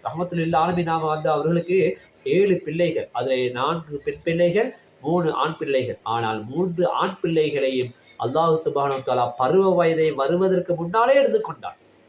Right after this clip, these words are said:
அல்லாஹ் குர்ஆன்ல சொன்னான், சூரத்து பக்கரால, "உங்களை நாங்க பிள்ளை செல்வங்களை எடுத்துக்கொண்டு உங்களை சோதிப்போம்" என்று அல்லாஹ் சொன்னானே, அல்லாஹ் சோதித்தான். என்ன நடந்தது? அவர்களுக்கு,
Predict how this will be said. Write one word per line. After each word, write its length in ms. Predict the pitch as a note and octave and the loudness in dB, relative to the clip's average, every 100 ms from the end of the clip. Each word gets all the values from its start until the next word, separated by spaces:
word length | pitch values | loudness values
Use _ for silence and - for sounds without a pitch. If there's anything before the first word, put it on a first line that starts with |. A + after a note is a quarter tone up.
| - | -8
அல்லாஹ் 260 | B2+ C#3 C3+ | -4 -2 0
குர்ஆன்ல 280 | D#3 E3+ F3 | 0 2 2
சொன்னான், 340 | F#3 F#3+ F#3+ | 0 0 0
சூரத்து 240 | F#3+ F#3 F#3+ | 2 0 0
பக்கரால, 420 | F#3 G3 F#3+ F3+ F#3 - _ - - | -4 0 0 0 -4 -14 _ -20 -6
"உங்களை 240 | D3+ E3 | -2 0
நாங்க 240 | E3+ F3 F3 | 0 0 0
பிள்ளை 360 | F3 F#3+ F#3+ | 0 0 0
செல்வங்களை 420 | F#3+ F#3+ F#3+ F#3 | 2 0 2 2
எடுத்துக்கொண்டு 500 | F#3 F3+ G#3 F#3+ F#3 | 2 0 -2 -2 -2
உங்களை 200 | F#3 F#3 F3 | 0 0 2
சோதிப்போம்" 440 | F#3 G3 G3 G3 | 0 0 -2 -6
என்று 160 | F#3+ F#3+ | -4 -2
அல்லாஹ் 260 | F#3+ F#3+ F#3+ | 0 0 -2
சொன்னானே, 300 | F#3+ F3+ F3 _ _ - _ _ - | 0 -2 -4 _ _ -20 _ _ -8
அல்லாஹ் 280 | B2 B2+ B2+ B2 | -2 0 0 0
சோதித்தான். 460 | B2+ B2 - G2 - _ _ | 0 -2 -6 -16 -18 _ _
என்ன 200 | A#2+ C#3 | -10 -6
நடந்தது? 540 | C#3 C#3+ D3+ C3+ G#2+ - _ _ _ _ _ | -4 -4 -2 -2 -4 -10 _ _ _ _ _
அவர்களுக்கு, 800 | A2+ C3+ C#3 C#3+ C#3+ G3 B3 | -2 0 2 0 0 -2 -2